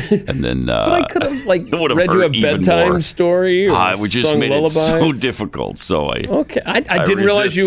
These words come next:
Speaker 2: resisted.
Speaker 1: were suffering.
Speaker 2: Yeah.
Speaker 1: I'm
Speaker 2: Oh
Speaker 1: so
Speaker 2: my gosh.
Speaker 1: sorry.
Speaker 2: My gosh.
Speaker 1: Wow.
Speaker 2: Every night, cried myself to sleep.
Speaker 1: Every night? Because
Speaker 2: Yeah,
Speaker 1: I wasn't
Speaker 2: every night.
Speaker 1: here?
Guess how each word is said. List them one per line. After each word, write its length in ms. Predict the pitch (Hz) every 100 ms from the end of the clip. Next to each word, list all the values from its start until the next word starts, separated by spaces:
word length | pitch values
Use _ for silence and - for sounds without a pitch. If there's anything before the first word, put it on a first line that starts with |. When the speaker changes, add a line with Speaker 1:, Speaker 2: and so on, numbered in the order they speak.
| 185
Speaker 2:
resisted. 220 | 185 175
Speaker 1:
were 60 |
suffering. 560 | 160 - - 311 480 -
Speaker 2:
Yeah. 180 | 87 -
Speaker 1:
I'm 160 | - 147
Speaker 2:
Oh 20 |
Speaker 1:
so 160 | 147 -
Speaker 2:
my 60 | -
gosh. 260 | 57 -
Speaker 1:
sorry. 500 | - 381 117 107 104 -
Speaker 2:
My 200 | 60 55
gosh. 420 | 50 - - -
Speaker 1:
Wow. 680 | - 143 156 190 104 92 - -
Speaker 2:
Every 360 | 104 95 101
night, 380 | 95 92 78 -
cried 260 | - 78 76
myself 340 | - - -
to 100 | -
sleep. 220 | 185 320
Speaker 1:
Every 240 | 277 254 240
night? 460 | 180 151 135 180
Because 320 | 196 190 214 -
Speaker 2:
Yeah, 80 |
Speaker 1:
I 120 | 175 214
wasn't 260 | 214 196
Speaker 2:
every 120 | 202
night. 100 | 170
Speaker 1:
here? 360 | 160 180 359 -